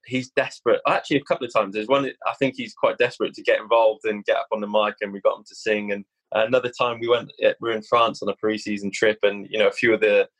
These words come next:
the new players have to get up and sing. They, we went to see a band, and,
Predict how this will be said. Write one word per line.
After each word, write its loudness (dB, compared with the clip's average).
the 0
new 0
players 2
have -8
to -8
get 4
up -6
and -10
sing. -2
They, 2
we 0
went 2
to -20
see -2
a 0
band, 0
and, -4